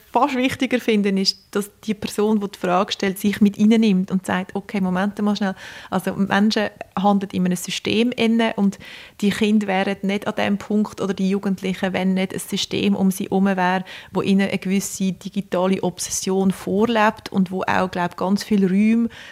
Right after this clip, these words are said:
noch nicht klar definiert sind, wie macht man was und warum. Und ich glaube, bei Jugendlichen ist es auch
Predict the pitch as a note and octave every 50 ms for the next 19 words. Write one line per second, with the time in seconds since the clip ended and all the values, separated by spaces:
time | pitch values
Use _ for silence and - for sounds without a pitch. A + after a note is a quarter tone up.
0 | - - G3 F#3+ F#3+ F#3+ G3 G#3 G#3+ A3+ A3+ A3+ A3+ A3+ A3+ - - - - -
1 | G3 F#3 F3+ F3+ F#3 G3 G#3 G#3+ G#3 - F#3+ - - G3 F#3 F#3 G3 G#3 G#3+ G#3+
2 | - - - G#3 G3+ G3+ G3+ G3 - F3+ F#3+ G3 G#3+ G#3 G3 F3 F3 G3 - -
3 | - - F#3+ F3 E3 F3 E3 E3 F3 F#3 G3+ G3 - - - F3+ E3+ F3 F3 E3+
4 | F#3+ G#3 A3 C4 D4 D4+ D4 - - - - - - - G#3 G3+ G#3+ - - G#3+
5 | G#3+ G3 G3+ G#3 F#3 F#3+ F#3+ G3+ G#3 G#3 A3+ G#3 G3+ G#3 G3+ - G3+ G3 F#3 -
6 | - - G2+ - G3 F#3+